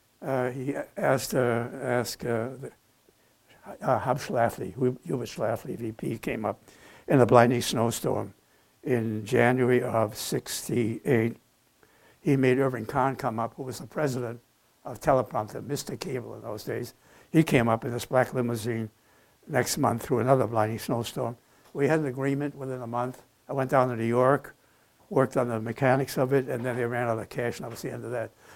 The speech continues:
The whole idea was that since we can't, can't do good graphics and are limited to putting overlays on top of the,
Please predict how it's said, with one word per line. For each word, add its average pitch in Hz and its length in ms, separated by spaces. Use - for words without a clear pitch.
The 143 100
whole 165 200
idea 170 340
was 123 280
that 127 140
since 147 200
we 143 120
can't, 147 300
can't 139 280
do 135 260
good 156 180
graphics 139 680
and 139 160
are 123 260
limited 147 400
to 135 280
putting 120 460
overlays 135 480
on 120 120
top 135 220
of 131 60
the, 120 100